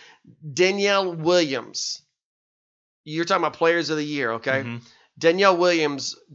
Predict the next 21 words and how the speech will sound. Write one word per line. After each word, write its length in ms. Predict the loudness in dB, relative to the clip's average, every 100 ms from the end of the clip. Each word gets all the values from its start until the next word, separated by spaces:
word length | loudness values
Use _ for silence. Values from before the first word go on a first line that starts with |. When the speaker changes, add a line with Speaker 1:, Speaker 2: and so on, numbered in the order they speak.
| -8
Speaker 1:
two 180 | -8 -4
thousand 400 | 0 0 0 -2
and 120 | -2
nineteen 500 | -2 -4 -6 -6 -6 -6
Big 260 | -6 -6
Ten 220 | -4 -4
Freshman 540 | -4 -4 -2 -2 -2 -2
of 80 | -4
the 60 |
Year, 440 | -6 -4 -2 -4 -8 -20 _
received 380 | -10 -8 -4 -4
unanimous 440 | -2 0 0 -2 -4
first 260 | -4 -4
team 180 | -4 -2
All 220 | 0 0
Big 220 | 0 -6
Ten 180 | -4 -4
honors, 400 | 0 0 0 -2
freshman 440 | -4 -4 -2 -4 -4
team 260 | -4 -2
honors, 460 | 0 0 -2 -6